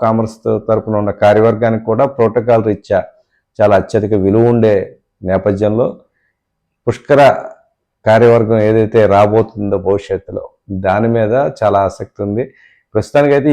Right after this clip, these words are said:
ఈ కార్యవర్గం దాదాపుగా ఏకగ్రీవం అనే చెప్పాలి. ఒక రెండు పోస్టులు ఏదైనా వాళ్ళు విత్‌డ్రా కాకపోతే మాత్రం ఆ, ఆ స్థానాలకు మాత్రం ఎన్నికలు జరిగే అవకాశం ఉంది. ఇది ఛాంబర్ అప్‌డేట్. ఈ రోజు వచ్చిన Chamber of Commerce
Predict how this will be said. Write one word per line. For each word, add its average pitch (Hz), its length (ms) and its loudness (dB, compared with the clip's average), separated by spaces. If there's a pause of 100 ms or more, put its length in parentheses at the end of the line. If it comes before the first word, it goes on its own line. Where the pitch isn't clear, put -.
ఈ 131 40 -2
కార్యవర్గం 131 680 2
దాదాపుగా 113 840 2
ఏకగ్రీవం 104 500 -4
అనే 107 160 -6
చెప్పాలి. 104 580 -6 (340)
ఒక 110 140 -4
రెండు 101 180 -4 (100)
పోస్టులు 110 400 -2
ఏదైనా 104 280 -4 (520)
వాళ్ళు 101 140 0
విత్‌డ్రా 123 360 2
కాకపోతే 120 540 -2
మాత్రం 113 520 -4 (560)
ఆ, 131 80 4 (260)
ఆ - 20 -4
స్థానాలకు 123 500 0
మాత్రం 120 320 -2
ఎన్నికలు 98 360 -4
జరిగే 95 260 -2
అవకాశం 92 460 -6
ఉంది. 98 160 -2
ఇది 131 520 2
ఛాంబర్ 110 360 0 (260)
అప్‌డేట్. 107 380 0
ఈ 156 180 2
రోజు 139 280 4
వచ్చిన 120 420 -2 (480)
Chamber 123 240 2
of 127 100 2
Commerce 117 480 0